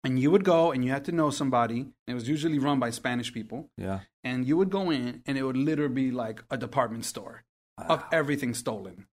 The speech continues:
Speaker 2: And nice shit.
Speaker 1: Nice shit, like
Speaker 2: And
Speaker 1: Tommy
Speaker 2: what's your, what's your
Speaker 1: Hilfiger.
Speaker 2: discount? Like, are you, like, a fifty percent discount, or, like, what's your
Speaker 1: More.
Speaker 2: Wow.
Speaker 1: Yeah.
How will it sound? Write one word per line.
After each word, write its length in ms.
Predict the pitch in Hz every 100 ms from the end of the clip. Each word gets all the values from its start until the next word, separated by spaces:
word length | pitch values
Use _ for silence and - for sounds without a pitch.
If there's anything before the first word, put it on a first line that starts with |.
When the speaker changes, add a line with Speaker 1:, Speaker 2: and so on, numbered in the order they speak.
| _ _ 101
Speaker 2:
And 140 | 95
nice 200 | 98 95
shit. 320 | - 82 - _ _ -
Speaker 1:
Nice 220 | 139 190
shit, 360 | - 131 107 -
like 140 | 117
Speaker 2:
And 120 | 117 -
Speaker 1:
Tommy 160 | 113 113
Speaker 2:
what's 180 | 135 131
your, 140 | 185
what's 160 | 185 190
your 160 | 185
Speaker 1:
Hilfiger. 20 | 170 175 170 165
Speaker 2:
discount? 240 | 160 156 107
Like, 100 | 107
are 60 |
you, 140 | 107 107
like, 120 | 101
a 60 |
fifty 240 | 98 113 104
percent 260 | 107 110
discount, 480 | 110 117 147 147 156
or, 80 | 110
like, 160 | 98 98
what's 260 | 107 107
your 320 | 113 107 95 95
Speaker 1:
More. 500 | 180 165 120 - - -
Speaker 2:
Wow. 440 | 80 147 139 - -
Speaker 1:
Yeah. 340 | 143 123 78